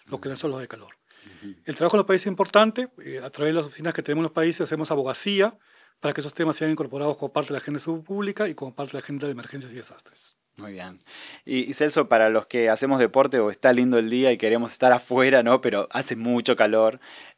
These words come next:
Speaker 2: eh, ¿funciona tomar electrolitos, eh, en el agua?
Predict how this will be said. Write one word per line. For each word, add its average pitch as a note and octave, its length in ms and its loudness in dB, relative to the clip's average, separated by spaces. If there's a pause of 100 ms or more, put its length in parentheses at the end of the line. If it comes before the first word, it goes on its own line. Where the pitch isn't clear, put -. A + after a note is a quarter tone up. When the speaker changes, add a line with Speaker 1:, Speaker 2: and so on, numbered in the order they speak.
Speaker 2:
eh, G2+ 680 -4 (100)
¿funciona G#3 800 -2
tomar A2+ 580 0
electrolitos, A2+ 880 -4
eh, G2 240 -4
en G2+ 120 -6
el G2+ 120 -6
agua? C3 500 -4